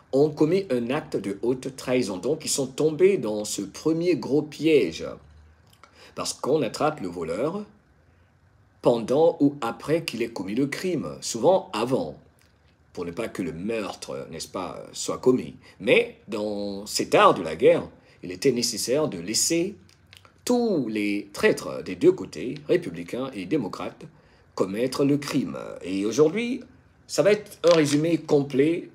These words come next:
Notre conversation, j'espère, pourra éclairer beaucoup de gens qui, encore une fois, m'écrivent toutes ces lettres. Les frères Bronson reviennent donc à la surface.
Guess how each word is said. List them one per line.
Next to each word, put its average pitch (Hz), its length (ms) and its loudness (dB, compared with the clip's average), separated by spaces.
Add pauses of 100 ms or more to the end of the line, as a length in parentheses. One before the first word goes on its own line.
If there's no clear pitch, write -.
Notre 147 180 2
conversation, 131 640 0
j'espère, 165 540 4
pourra 147 440 2
éclairer 143 400 2
beaucoup 147 320 0
de 104 60 0
gens 117 240 -2 (140)
qui, - 140 0
encore 117 220 0
une 107 80 0
fois, 120 200 -2
m'écrivent 147 340 -2
toutes 127 180 -10
ces 104 120 -4
lettres. 76 340 -8 (3750)
Les 127 140 6
frères 190 420 4
Bronson 160 800 6
reviennent 143 500 6
donc 160 240 6
à 131 60 4
la 117 80 2
surface. - 640 -4